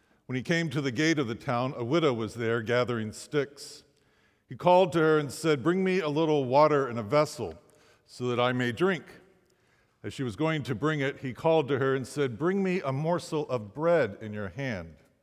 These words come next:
But she said, "As the Lord your God lives, I have nothing baked, and only a handful of meal in a jar and a little oil in a jug. I'm now gathering a couple of sticks,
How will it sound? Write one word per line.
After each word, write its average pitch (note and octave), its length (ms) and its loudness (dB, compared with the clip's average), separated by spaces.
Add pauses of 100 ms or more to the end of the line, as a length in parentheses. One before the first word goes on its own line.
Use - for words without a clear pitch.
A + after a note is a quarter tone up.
(1500)
But G#2 100 -14
she C3+ 140 -8
said, D3+ 240 2
"As C3 160 0
the C3+ 100 -2
Lord C#3 320 2
your C#3+ 140 2
God B2+ 340 4
lives, G#2 640 -2 (560)
I A2 80 -2
have B2+ 140 0
nothing C#3 320 0
baked, A2+ 540 -4 (840)
and C3 140 -6
only F3+ 300 4
a E3+ 100 2
handful D#3+ 500 0
of C3 120 2
meal C#3+ 420 2
in A#2 100 -8
a A#2+ 80 -4
jar C3 460 4
and C3+ 80 2
a A#2+ 60 -2
little C3+ 360 0
oil C3 320 0
in A#2 60 0
a A2+ 80 -2
jug. G2+ 580 -2
I'm A2+ 200 -6
now C3+ 180 0
gathering C3 460 2
a B2 60 -2
couple A#2+ 280 -6
of G#2 80 -6
sticks, - 680 -6